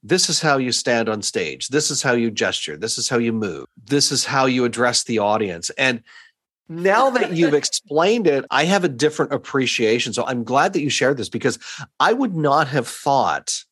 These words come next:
Speaker 1: having spent years as a speaker, years in Toastmasters, years helping coaches, consultants, business owners, not only on stage, but also now in the podcasting world, I would not have thought that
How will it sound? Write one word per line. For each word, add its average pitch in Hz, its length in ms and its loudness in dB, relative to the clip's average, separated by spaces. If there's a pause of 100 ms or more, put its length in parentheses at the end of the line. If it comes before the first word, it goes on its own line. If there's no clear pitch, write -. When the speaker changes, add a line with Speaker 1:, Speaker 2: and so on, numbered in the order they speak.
(220)
Speaker 1:
having 143 320 2
spent 120 440 2 (140)
years 113 920 0 (120)
as 113 200 0
a 117 60 -4
speaker, 95 600 -2 (460)
years 120 680 2
in 117 200 -2
Toastmasters, 107 960 0 (340)
years 127 520 2
helping 117 560 0 (180)
coaches, 120 460 2
consultants, 110 920 -2 (140)
business 113 360 0
owners, 107 560 -2 (140)
not 147 140 4
only 156 180 4
on 131 120 2
stage, 123 420 2
but 123 100 -2
also 123 240 0
now 110 220 0
in 107 100 -8
the 104 100 -8
podcasting 120 540 -2
world, 107 300 -2 (420)
I 135 100 2
would 139 180 0
not 143 260 2
have 151 120 -4
thought 123 420 0
that 117 240 -2